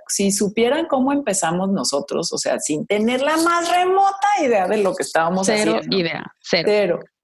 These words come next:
Speaker 1: así es.
Speaker 2: Y luego le-, leía, eh, perdón, leía un párrafo,
Speaker 1: Ajá.
Speaker 2: digo,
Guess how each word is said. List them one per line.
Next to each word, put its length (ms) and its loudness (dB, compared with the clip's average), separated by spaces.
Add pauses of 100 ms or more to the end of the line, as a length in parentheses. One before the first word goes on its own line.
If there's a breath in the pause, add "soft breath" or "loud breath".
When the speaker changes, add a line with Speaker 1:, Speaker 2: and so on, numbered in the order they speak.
(120)
Speaker 1:
así 340 2
es. 260 0 (360)
Speaker 2:
Y 80 2
luego 200 4
le-, 200 0
leía, 440 2 (500)
eh, 180 -2
perdón, 320 2
leía 340 2
un 80 2
párrafo, 220 0
Speaker 1:
Ajá. 60 2
Speaker 2:
digo, 140 4